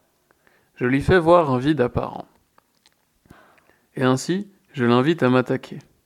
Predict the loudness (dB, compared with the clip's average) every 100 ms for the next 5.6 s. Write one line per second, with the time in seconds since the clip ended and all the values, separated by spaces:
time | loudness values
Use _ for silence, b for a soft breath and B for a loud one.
0 | _ _ _ _ _ _ _ _ _ _
1 | _ _ _ _ _ -2 2 2 2 2
2 | 0 0 0 0 -2 -6 _ _ _ -2
3 | 2 4 2 0 -2 -6 -6 -14 _ -8
4 | -2 0 0 -4 -4 -12 -4 0 2 2
5 | -2 -4 -8 -8 -6 -6